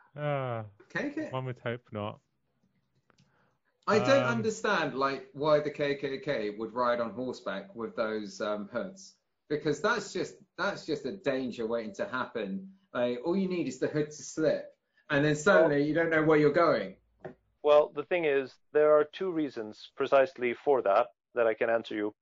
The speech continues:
Speaker 2: Okay.
Speaker 3: First of all, there was no health and safety back then.
Speaker 2: Back in the good old days.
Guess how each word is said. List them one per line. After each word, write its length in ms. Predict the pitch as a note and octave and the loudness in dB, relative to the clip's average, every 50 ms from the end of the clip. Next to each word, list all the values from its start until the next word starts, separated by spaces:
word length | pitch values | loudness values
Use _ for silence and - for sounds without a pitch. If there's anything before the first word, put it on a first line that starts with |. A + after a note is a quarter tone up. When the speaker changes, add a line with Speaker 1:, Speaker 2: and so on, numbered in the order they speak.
| _ _ _ _ _ _ _ _ _ _ _ C#3+ | _ _ _ _ _ _ _ _ _ _ _ -2
Speaker 2:
Okay. 20 | - F3 | 2 2
Speaker 3:
First 160 | E3+ F3 - | 2 2 2
of 80 | C#3+ B2 | 2 4
all, 320 | B2 - - F3 F#3+ - _ _ _ _ _ _ _ _ _ _ _ _ _ _ _ _ _ - | 4 2 2 -2 -8 -14 _ _ _ _ _ _ _ _ _ _ _ _ _ _ _ _ _ 2
there 100 | C#3 C#3 | 4 6
was 220 | D3 D3+ D#3 - | 6 6 6 6
no 100 | E3+ D#3 | 2 4
health 240 | D3 D3+ C#3+ C#3+ - | 6 6 4 4 2
and 100 | D#3 C#3 | -4 0
safety 320 | - D#3 D3 C#3+ - C#3 | 2 4 4 4 2 0
back 240 | A#2+ B2+ B2 A#2+ - A#2 | 2 2 2 2 4 4
then. 260 | B2 C#3+ F3 F#3+ - _ _ _ _ _ _ _ _ _ _ _ _ _ _ _ _ _ _ _ _ _ _ _ _ _ - | 2 2 2 -2 -6 _ _ _ _ _ _ _ _ _ _ _ _ _ _ _ _ _ _ _ _ _ _ _ _ _ -2
Speaker 2:
Back 180 | G3 - - G#3 | -2 0 2 2
in 100 | F#3+ F3+ | 2 2
the 80 | E3+ | 4
good 180 | - G3 G3 - | 4 4 4 4
old 200 | C#3 C#3+ C#3+ - | 4 2 0 0
days. 520 | D#3+ C#3 B2+ C#3 D3 C#3+ - - - - | 0 -2 0 -2 -2 -4 -6 -12 -14 -16